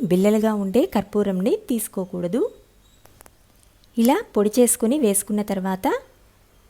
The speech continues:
స్టవ్ వెలిగించి సిమ్లో పెట్టి ఒక అర నిమిషం దీన్ని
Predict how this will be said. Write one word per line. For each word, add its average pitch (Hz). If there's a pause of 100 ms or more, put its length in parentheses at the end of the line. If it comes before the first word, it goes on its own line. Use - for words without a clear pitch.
(160)
స్టవ్ 226
వెలిగించి 247 (160)
సిమ్లో 214 (120)
పెట్టి 247 (1800)
ఒక 214 (200)
అర 208 (100)
నిమిషం 269 (480)
దీన్ని 220